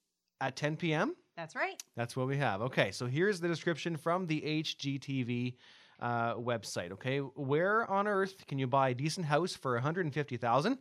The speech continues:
Speaker 1: Humble Home Hunters takes us across Canada with new home buyers on a fun-filled journey to see what they can realistically own with a budget of around a hundred and fifty thousand dollars. Imagine yourself touring with them through three very different yet satisfying homes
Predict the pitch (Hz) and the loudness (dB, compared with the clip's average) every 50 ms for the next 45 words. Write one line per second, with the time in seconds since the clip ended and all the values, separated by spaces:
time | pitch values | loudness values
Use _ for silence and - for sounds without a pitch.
0 | - - - - - - - - - - 165 196 214 202 165 180 196 208 180 180 | -6 -20 -20 -20 -20 -20 -20 -18 -4 0 2 4 4 6 6 8 8 8 8 6
1 | 190 185 180 190 190 190 185 - 185 175 - 170 147 135 139 - 165 156 151 143 | 6 6 6 4 4 4 2 2 0 2 2 0 -4 -6 -2 2 4 4 4 4
2 | - - 185 185 190 185 180 180 175 147 139 123 143 170 180 165 170 180 175 156 | 2 0 0 2 2 4 4 4 4 2 2 2 2 2 2 2 2 2 2 4
3 | 151 156 156 160 165 170 175 170 147 - 139 135 131 127 127 127 - 208 202 208 | 6 6 6 6 4 2 0 -2 -2 -2 -2 0 0 0 0 2 6 6 6 6
4 | 180 - 202 185 165 127 139 156 160 160 139 117 120 - - - 143 127 123 131 | 4 2 2 2 2 4 2 2 4 2 2 0 0 -2 -2 -2 -2 -2 2 2
5 | 185 214 208 - 185 160 - 147 131 131 143 160 156 170 160 - 170 160 - 147 | 2 2 2 0 -4 -2 -2 -2 -2 0 0 0 0 0 -2 -4 -6 -6 -6 -6
6 | - - 180 196 214 240 285 277 - - - - - - - _ - 139 - 131 | -2 2 4 4 4 4 2 0 -2 -6 -20 -20 -20 -20 -10 _ -4 0 0 0
7 | 117 107 - 156 156 147 180 196 190 - 131 117 120 120 127 139 139 143 147 147 | 2 4 4 4 4 4 2 0 0 -2 -4 -2 0 2 4 4 4 4 4 4
8 | 151 156 147 - - _ _ _ _ - - 110 120 131 127 139 147 131 120 - | 2 2 0 -2 -6 _ _ _ _ -10 -6 -4 -2 -2 0 0 -2 -2 -2 -4
9 | - 120 113 - - 127 120 - 107 101 101 104 104 107 107 98 101 92 87 85 | -4 -4 -4 -4 -6 -8 -6 -4 -2 -2 -2 -2 -4 -4 -4 -4 -2 -2 -2 -4
10 | 92 92 113 123 147 190 226 233 190 196 185 160 - 180 165 160 165 160 - _ | -6 -6 -2 2 4 6 6 6 6 4 0 0 2 2 2 2 2 -2 -6 _
11 | - - - - - _ _ _ - - 190 214 214 214 208 202 196 202 190 190 | -20 -20 -20 -20 -20 _ _ _ -10 -6 -2 -2 0 0 0 0 0 2 2 2
12 | 202 180 - - - 143 127 123 - - - 135 143 151 170 180 185 185 156 113 | 0 -2 -6 -4 -4 -4 -4 -4 -6 -10 -6 -2 0 0 0 0 -2 -4 -4 -2
13 | 101 127 139 160 175 180 185 135 151 160 151 - - 170 160 123 120 117 117 123 | 0 2 2 2 2 0 0 0 0 0 0 0 -2 -4 -4 -6 -6 -4 -2 0
14 | 139 175 185 - - - - 151 156 165 156 - - 160 156 156 156 147 180 180 | 0 0 -2 -4 -6 -2 0 0 0 0 -2 -2 -2 0 0 0 2 2 2 2
15 | 156 147 165 156 - | 2 2 0 -2 -4